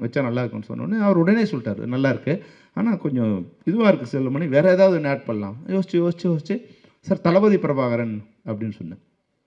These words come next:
அப்போ வந்து இப்போ முதல்வரா இருக்கிற இது வந்து அப்போ வந்து தளபதியா அப்போ தான் புகழ் பெற்றுட்டு வந்துட்டு இருக்காரு. அப்போ,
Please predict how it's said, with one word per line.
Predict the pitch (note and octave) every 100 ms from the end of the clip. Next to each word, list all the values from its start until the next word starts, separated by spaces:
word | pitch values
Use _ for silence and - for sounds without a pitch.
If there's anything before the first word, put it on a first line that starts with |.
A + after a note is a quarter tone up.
| _ _ _
அப்போ | - C#3+ D3
வந்து | C#3 D3 C#3+ C3 A2 - _
இப்போ | - A#2+ C#3
முதல்வரா | C3 C#3+ D3 C3
இருக்கிற | A#2+ G#2 A#2 A2 G#2 G#2
இது | G2+ A2 A#2
வந்து | A#2 A#2
அப்போ | A2+ G#2
வந்து | G2 A2 G2
தளபதியா | A2+ A2+ A#2 A2 A2+ - -
அப்போ | - B2
தான் | A#2+
புகழ் | B2 B2 G#2+
பெற்றுட்டு | A2+ A2 G#2+
வந்துட்டு | A2+ G2+
இருக்காரு. | F#2 F2+ - - - _
அப்போ, | A#2+ A#2 A#2+ A2+